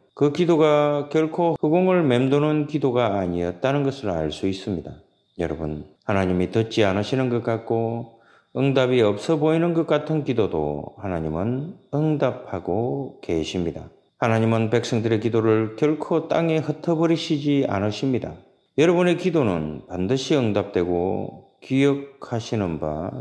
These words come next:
되는 것입니다. 롯에게 구원받을 만한 믿음이 없을 때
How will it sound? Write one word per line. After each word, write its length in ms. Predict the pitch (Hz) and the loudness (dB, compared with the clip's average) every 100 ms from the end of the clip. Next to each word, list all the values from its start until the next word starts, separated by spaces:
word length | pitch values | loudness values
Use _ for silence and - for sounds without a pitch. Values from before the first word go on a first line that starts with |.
| 117 - | -10 -6
되는 240 | 82 85 | -4 -2
것입니다. 560 | 104 104 78 71 67 - _ _ _ _ _ _ - | -4 -4 -8 -10 -14 -20 _ _ _ _ _ _ 0
롯에게 640 | 110 110 110 107 104 101 | 2 2 2 4 4 2
구원받을 600 | - 107 127 117 107 117 | 0 2 2 0 0 2
만한 440 | 131 147 151 151 139 | 2 2 2 2 2
믿음이 340 | 143 131 117 | 2 2 2
없을 400 | 85 - 87 - | 0 -4 -6 -4
때 260 | 82 76 | -6 -4